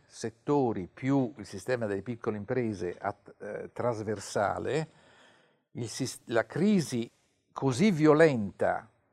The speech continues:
che abbiamo, eh, addirittura approssimato in circa il cinquanta per cento del pil di quel sottoinsieme,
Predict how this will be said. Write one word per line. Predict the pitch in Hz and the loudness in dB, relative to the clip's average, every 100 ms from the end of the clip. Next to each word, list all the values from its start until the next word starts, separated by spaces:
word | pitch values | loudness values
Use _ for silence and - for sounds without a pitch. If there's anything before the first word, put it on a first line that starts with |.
| _ | _
che | _ | _
abbiamo, | 104 123 143 131 - - | -4 0 2 2 -2 -10
eh, | 117 117 | -10 -4
addirittura | - 123 143 135 135 196 196 143 107 - _ | -2 -2 -2 -4 -4 -2 2 2 2 -4 _
approssimato | - - 127 117 - 131 165 135 - 104 | -14 -6 -6 -6 -8 0 0 0 -2 -6
in | 101 | -6
circa | - 190 131 | -6 -4 -4
il | 120 | -6
cinquanta | 117 113 156 151 | -8 -2 -2 0
per | 127 117 | -4 -4
cento | - 143 113 107 | -4 -6 -4 -4
del | 101 | -4
pil | 107 147 131 98 95 | -8 -8 -6 -6 -6
di | 104 - | -12 -10
quel | 151 160 123 | -2 0 0
sottoinsieme, | - 107 98 95 95 101 82 - 143 | -4 -6 -6 -12 -10 -10 -10 -10 -10